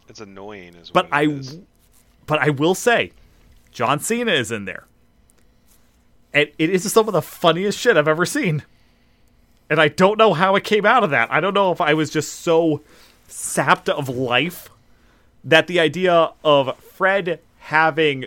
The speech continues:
Speaker 2: John Cena as his father, not as John Cena, just being John Cena, but not actually being John Cena, and playing his father,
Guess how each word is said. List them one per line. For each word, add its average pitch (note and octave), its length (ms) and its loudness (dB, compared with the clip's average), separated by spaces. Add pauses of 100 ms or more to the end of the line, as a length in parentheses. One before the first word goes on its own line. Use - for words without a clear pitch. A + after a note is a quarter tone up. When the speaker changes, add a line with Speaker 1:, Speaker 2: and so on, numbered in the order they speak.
Speaker 2:
John D#3+ 360 -2
Cena E3+ 540 -6
as C3 200 -4
his C3 120 -10
father, A#2 560 -6 (1900)
not F#3+ 200 0
as F3+ 220 4
John C3+ 220 2
Cena, A#2 220 -4
just C3+ 200 -4
being D#3 300 -2
John A#2 240 -4
Cena, F#2 380 -10 (1300)
but D3+ 100 0
not F#3 160 4
actually E3 300 4
being D#3 240 -2
John C#3 200 0
Cena, G#2+ 380 -8 (1080)
and C#3+ 160 0
playing F3+ 640 -2 (840)
his D#3+ 200 -2
father, C#3+ 560 0